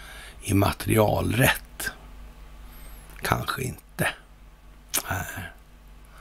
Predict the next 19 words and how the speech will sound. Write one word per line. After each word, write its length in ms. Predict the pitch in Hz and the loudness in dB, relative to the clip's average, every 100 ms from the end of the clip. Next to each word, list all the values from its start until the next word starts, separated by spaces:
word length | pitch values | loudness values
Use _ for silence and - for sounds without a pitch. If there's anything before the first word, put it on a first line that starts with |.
| - - - - - | -20 -18 -16 -16 -8
Det 80 | - | 4
är 60 | 92 | 10
mycket 600 | 123 98 - - 113 98 - - | 10 10 2 6 8 8 2 -4
som 360 | - 110 - - | 2 4 4 2
måste 380 | 107 - - - | 0 2 2 2
ändras. 680 | - 87 80 - - - 98 | 2 0 -4 -2 -2 0 4
Det 100 | 101 | 10
är 40 | |
mycket 600 | 131 131 - - 123 113 - - - - - | 12 10 4 2 4 4 0 -16 -18 -18 -6
som 220 | - 113 98 | 4 8 10
ligger 460 | 98 123 143 147 | 8 8 8 8
i 500 | 107 104 98 101 92 - - | 8 2 0 -2 -8 -12 2
ryggsäcken 800 | 107 101 - - - - 92 - - - - - - - - - - - | 6 6 6 2 0 -6 -6 -8 -12 -18 -20 -18 -18 -16 -16 -16 -4 6
när 160 | 98 | 6
det 60 | 101 | 8
gäller 560 | 104 101 98 92 87 - - - - | 4 4 2 -2 -4 -8 -14 -18 -12
den 140 | - 87 | -4 2
kommande 400 | 101 95 87 92 | 4 4 0 -2
utvecklingen, 680 | 85 - - - 87 - | -2 -4 -6 -4 -6 -6